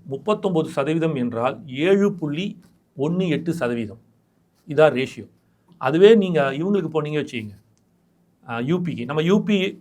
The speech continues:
ஹையஸ்ட்டு தமிழ்நாடு நம்மளுதுனால, இதை வச்சு கம்பேரிசனில் சொல்றேன். எண்பது சீட்டு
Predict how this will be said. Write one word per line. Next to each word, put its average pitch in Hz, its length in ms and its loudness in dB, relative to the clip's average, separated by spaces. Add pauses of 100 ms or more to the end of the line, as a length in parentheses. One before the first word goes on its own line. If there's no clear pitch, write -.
(100)
ஹையஸ்ட்டு 165 500 2 (280)
தமிழ்நாடு 165 420 2
நம்மளுதுனால, 143 680 -2
இதை 147 160 -4
வச்சு 143 180 -6
கம்பேரிசனில் 135 440 0
சொல்றேன். 110 380 -12 (580)
எண்பது 170 480 4
சீட்டு - 360 -8